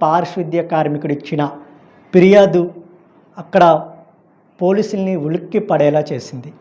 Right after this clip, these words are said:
పంతొమ్మిది వందల తొంభై ఐదు నుంచి రెండు వేల పద్నాలుగు, సుమారు ఇరవై ఏళ్ల పాటు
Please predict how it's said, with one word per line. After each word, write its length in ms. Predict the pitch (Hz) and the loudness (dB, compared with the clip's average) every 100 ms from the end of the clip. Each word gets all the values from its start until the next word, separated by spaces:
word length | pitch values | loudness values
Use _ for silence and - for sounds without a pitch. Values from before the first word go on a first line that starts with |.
| _ _ _ _ _ - | _ _ _ _ _ 2
పంతొమ్మిది 400 | 170 175 185 180 | 2 4 4 4
వందల 300 | 170 165 160 | 2 2 0
తొంభై 360 | 156 151 160 | 0 -2 2
ఐదు 260 | 175 160 156 | 4 4 2
నుంచి 380 | 156 147 196 202 | -4 -4 -4 -6
రెండు 300 | 151 156 165 | -4 -2 0
వేల 220 | 170 160 | 2 2
పద్నాలుగు, 560 | 147 147 139 170 170 - - - _ _ _ _ _ | 2 0 2 0 0 -4 -16 -20 _ _ _ _ _
సుమారు 360 | 180 180 214 | -2 2 2
ఇరవై 340 | 220 165 165 160 | 2 0 -2 0
ఏళ్ల 260 | 160 160 | 0 0
పాటు 500 | 156 151 147 - 175 | -2 -2 -2 -4 -10